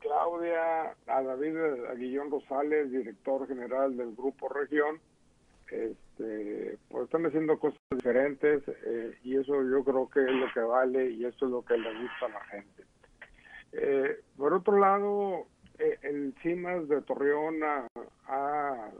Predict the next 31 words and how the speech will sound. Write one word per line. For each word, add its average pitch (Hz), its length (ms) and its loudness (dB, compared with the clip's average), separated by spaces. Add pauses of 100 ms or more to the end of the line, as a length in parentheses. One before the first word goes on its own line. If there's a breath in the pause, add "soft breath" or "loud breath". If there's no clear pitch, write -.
(100)
señalado 131 800 0
que 135 100 -2
el 113 140 -2
cincuenta 113 420 -8
y 107 60 -6
cinco 143 600 2
por 104 180 -6
ciento 131 360 0
del 123 160 2
agua 127 380 2
que 117 240 -4
se 110 100 -4
extrae 131 480 0
del 135 240 0
subsuelo, 123 720 -2 (680 soft breath)
eh, 101 500 -8
para 101 720 -6
darle 123 580 2
gente, 120 920 0
para 113 200 -2
darle 127 280 2
a 120 160 -4
la 113 100 -6
gente 123 300 -4
de 113 80 0
Torreón 135 400 0
o 127 80 -6
para 107 200 -6
el 107 60 -12
consumo 123 480 -10
humano, 131 420 -4